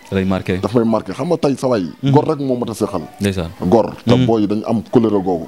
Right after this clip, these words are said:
Speaker 1: Ndeysaan.
Speaker 2: Franchement, man amu ci kenn koo xam te ne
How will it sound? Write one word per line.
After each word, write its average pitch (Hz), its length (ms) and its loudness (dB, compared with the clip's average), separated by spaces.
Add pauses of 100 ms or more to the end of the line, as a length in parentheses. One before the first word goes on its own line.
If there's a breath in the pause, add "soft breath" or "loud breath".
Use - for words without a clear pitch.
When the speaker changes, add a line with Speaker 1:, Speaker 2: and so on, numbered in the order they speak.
Speaker 1:
Ndeysaan. 92 400 -4
Speaker 2:
Franchement, 98 460 0
man 110 280 0
amu 127 160 -2
ci - 160 -10
kenn 131 220 -2
koo 131 100 -4
xam 117 140 -4
te 110 100 -2
ne 98 120 -2